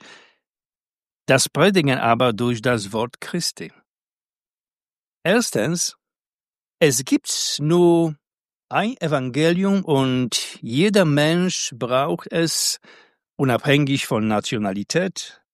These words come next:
Herkunft, Bildung, sozialen Status, Hauptfarbe oder Arbeitsort.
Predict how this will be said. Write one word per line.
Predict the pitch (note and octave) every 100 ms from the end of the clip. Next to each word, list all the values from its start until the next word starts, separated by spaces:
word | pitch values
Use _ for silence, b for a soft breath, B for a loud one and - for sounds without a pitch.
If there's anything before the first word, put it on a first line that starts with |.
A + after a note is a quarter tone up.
| _
Herkunft, | B2 C3+ - E3 E3 C#3 -
Bildung, | A2 D#3 F3+ E3+ D3
sozialen | A2+ A2 A#2 B2 D3+ D3+
Status, | - - C#3+ B2+ C3 B2 - b b b b _ _ _ _
Hauptfarbe | B2+ C3+ D3+ - D3+ D3 D3 C#3+ D#3+ E3+ - _ _ _ _
oder | C3+ B2+ C#3
Arbeitsort. | F3 F3 A2+ - C#3+ A#2 - A2 E2+ - -